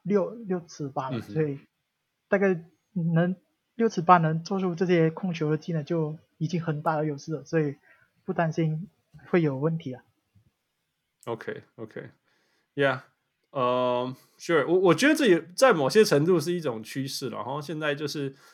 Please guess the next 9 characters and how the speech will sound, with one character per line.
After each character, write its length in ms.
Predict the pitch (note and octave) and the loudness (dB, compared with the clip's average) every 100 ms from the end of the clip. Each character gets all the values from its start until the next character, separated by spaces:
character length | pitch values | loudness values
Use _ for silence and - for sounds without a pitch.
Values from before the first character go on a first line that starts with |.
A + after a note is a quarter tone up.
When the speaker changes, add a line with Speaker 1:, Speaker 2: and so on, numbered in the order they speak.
| _ | _
Speaker 2:
像 220 | - C3+ | -4 -2
James 240 | B2 C3 B2+ | 0 -4 -2
Harden 540 | - D3 C3+ A#2 A2 | 2 2 2 -2 -6
啊， 160 | G#2+ A2 | -8 -8
像， 340 | - A#2 A2 G#2+ - - _ _ _ | -8 -8 -8 -12 -20 -20 _ _ _
像， 640 | - C#3+ A#2+ A2 A2+ - _ _ | -2 0 0 -2 -10 -18 _ _
呀， 180 | C3 G2 | -4 -2
像 200 | C#3 A#2+ | -2 -4
Luka 380 | C3+ C#3 A2 G2+ | -6 -6 -6 -8